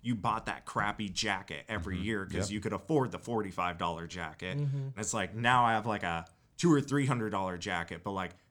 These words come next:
Speaker 1: that jacket will last me forever.
Speaker 2: Dude.
Speaker 3: Mm-hmm.
Speaker 1: And it is the warmest fucking jacket in the world.
Speaker 2: Yeah.
Speaker 3: Yeah.
Speaker 2: It,
Speaker 3: Isn't
Speaker 2: it's,
Speaker 3: it
Speaker 2: it's
Speaker 3: crazy
Speaker 2: big.
Speaker 3: how the quality pays off in the end,
Speaker 1: Mm-hmm.
Speaker 3: for sure?
Speaker 2: Yeah.
Speaker 3: Me and my wife actually had that conversation about Tesla and about if you were gonna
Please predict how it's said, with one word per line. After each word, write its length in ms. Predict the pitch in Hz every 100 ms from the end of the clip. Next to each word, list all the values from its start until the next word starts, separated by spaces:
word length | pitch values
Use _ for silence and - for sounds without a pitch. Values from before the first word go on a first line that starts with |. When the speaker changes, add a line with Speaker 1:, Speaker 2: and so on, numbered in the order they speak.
| -
Speaker 1:
that 160 | 110
jacket 300 | 127 120 117 107
will 140 | 104
last 320 | 95 90 -
me 140 | 107 87
forever. 580 | - 87 90 117 190 214
Speaker 2:
Dude. 220 | 113 90
Speaker 3:
Mm-hmm. 100 | 131
Speaker 1:
And 320 | 117 117 113 110
it 120 | 113
is 180 | 113 95
the 100 | 107
warmest 500 | 98 107 113 113 -
fucking 260 | 98 104
jacket 360 | 87 92 85 90
in 120 | 98
the 80 | 104
world. 300 | 120 180 -
Speaker 2:
Yeah. 100 | 107
Speaker 3:
Yeah. 280 | 147 147 135 -
Speaker 2:
It, 80 | 107
Speaker 3:
Isn't 100 | 113
Speaker 2:
it's, 80 | 170
Speaker 3:
it 40 | 160
Speaker 2:
it's 80 | 123
Speaker 3:
crazy 300 | 165 160 170
Speaker 2:
big. 80 | 165
Speaker 3:
how 100 | 156
the 80 | 151
quality 460 | - 151 151 143
pays 280 | 139 147 139
off 300 | 139 135 -
in 80 | 135
the 80 | 131
end, 240 | 143 151
Speaker 1:
Mm-hmm. 160 | 143 143
Speaker 3:
for 60 |
sure? 360 | - 139 131 131 - - - -
Speaker 2:
Yeah. 80 | -
Speaker 3:
Me 80 | 185
and 80 | 233
my 100 | 240
wife 300 | 190 196 190
actually 320 | 180 - 175
had 120 | 170
that 120 | 156
conversation 640 | 143 160 151 - 156 143 156
about 280 | 139 120
Tesla 640 | - 143 143 - 127 123 120
and 100 | 131
about 400 | 131 123 127 123 - - - -
if 180 | 131 -
you 140 | 143
were 160 | 165 180
gonna 180 | 165